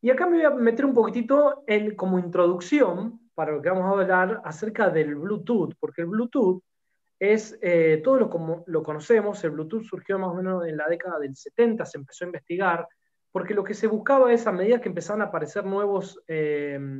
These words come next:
aparatos de comunicación, computadoras, notebooks, parlantes y demás, se pensó a pensar a ver cómo podemos lograr de que todos estos aparatos se comuniquen y estén conectados entre sí, y no haya tantos cables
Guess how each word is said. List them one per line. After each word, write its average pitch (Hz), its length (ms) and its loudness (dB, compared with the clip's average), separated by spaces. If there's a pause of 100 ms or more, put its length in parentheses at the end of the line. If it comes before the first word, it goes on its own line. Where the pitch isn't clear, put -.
(120)
aparatos 165 580 -2
de 151 80 -4
comunicación, 180 960 0
computadoras, 156 1040 0
notebooks, 156 560 -4
parlantes 160 640 -4
y 151 40 -10
demás, 196 360 -4 (320)
se - 140 -10
pensó 196 300 -2
a 277 40 -6
pensar 240 320 0
a 226 40 0
ver 233 140 2
cómo 277 240 -4
podemos 208 340 0
lograr 185 580 0 (500)
de 170 240 -2
que 226 520 2 (140)
todos 254 260 4
estos 220 300 -2
aparatos 202 400 -4
se 170 120 -10
comuniquen 220 560 -2
y 170 40 -6
estén 233 240 -4
conectados 190 540 -2
entre 156 240 -6
sí, 254 340 -6 (440)
y 175 100 -6
no 240 80 2
haya 208 180 -2
tantos 214 340 -4
cables 220 600 2